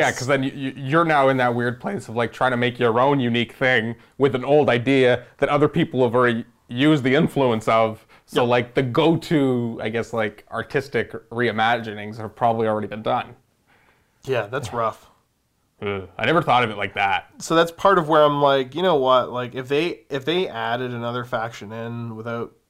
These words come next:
Speaker 1: kind of shoring up some of this other stuff I'm talking about, I mean, like, it's not my company. I'm, I'm just some random Canadian dude ranting on the internet. Uh, I don't think my opinion actually is worth a whole lot, but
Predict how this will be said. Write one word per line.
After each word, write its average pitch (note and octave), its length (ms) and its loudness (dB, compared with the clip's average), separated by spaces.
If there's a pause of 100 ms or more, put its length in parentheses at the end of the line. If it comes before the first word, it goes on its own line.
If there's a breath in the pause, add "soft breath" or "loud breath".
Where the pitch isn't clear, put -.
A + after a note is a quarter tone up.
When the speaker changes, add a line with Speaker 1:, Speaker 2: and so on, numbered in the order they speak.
(360)
Speaker 1:
kind A#2+ 240 -4
of A2 200 -10
shoring A#2 440 -6
up A2+ 160 -8
some B2 100 -12
of G#2+ 100 -12
this - 160 -14
other B2 160 -10
stuff B2 200 -10
I'm B2+ 100 -10
talking B2+ 380 -6
about, C3+ 360 -2 (460 soft breath)
I - 60 -6
mean, F3 100 2
like, C3+ 140 0
it's A2 80 -10
not C3+ 180 0
my C#3 160 2
company. B2 480 -4
I'm, B2 240 -2
I'm A#2+ 120 -4
just E3 120 -8
some D3+ 240 -2
random B2 300 -4
Canadian A#2 480 -10
dude G#2+ 220 -12
ranting A2 300 -10
on G#2+ 100 -10
the G#2+ 60 -12
internet. G#2 440 -12 (520 soft breath)
Uh, G#2 360 -12
I A2 60 -6
don't A#2 100 -6
think B2 120 -8
my A2+ 120 -4
opinion A2+ 300 -10
actually G#2+ 300 -12
is G#2 100 -16
worth A#2+ 220 -10
a A2 60 -12
whole G2+ 220 -12
lot, G2+ 340 -12
but G2+ 220 -16